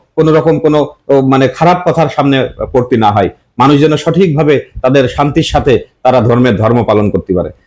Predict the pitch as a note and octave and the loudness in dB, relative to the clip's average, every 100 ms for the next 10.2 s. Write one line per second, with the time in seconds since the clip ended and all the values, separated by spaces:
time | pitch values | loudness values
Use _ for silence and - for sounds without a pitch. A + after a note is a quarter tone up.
0 | _ C3 C#3 C#3 C3+ C3 D3 D3 C3+ E3+ | _ 0 2 2 0 0 -2 -2 0 0
1 | C#3+ D3+ C3 C3 B2+ C3+ B2+ B2+ A#2+ C#3 | 2 2 2 2 0 0 0 0 0 0
2 | C3+ B2 B2 C#3 B2+ - _ - D#3 C#3+ | 2 0 0 -2 -4 -6 _ -2 0 2
3 | C#3 F3 E3 D#3 C#3+ C#3+ B2+ A#2 G#2+ - | 0 0 2 2 0 0 0 0 -2 -4
4 | _ - C#3+ C3+ C#3 B2+ B2 A2 A2 A#2+ | _ -4 0 2 2 2 0 0 0 0
5 | A#2 G#2 - G2 F#2 E2+ D2+ _ _ - | 0 -2 -2 -2 -2 -4 -8 _ _ -6
6 | D3+ F3+ D3+ D#3 E3 F3 - - D3 D3+ | 0 0 2 2 2 0 -4 0 2 2
7 | F3 D#3 D#3 D#3 D#3 D3+ D#3 D3+ D3 E3 | 0 0 2 2 0 0 0 2 2 2
8 | G3 - _ C#3+ C#3 C3 D#3 - D#3+ C#3+ | 0 -4 _ -2 0 0 0 -2 -2 0
9 | C3+ B2 A2+ G#2+ G2+ G2+ G#2+ F#2 G2 - | 0 0 0 0 0 -2 -2 -2 -4 -4
10 | F2+ E2+ | -6 -8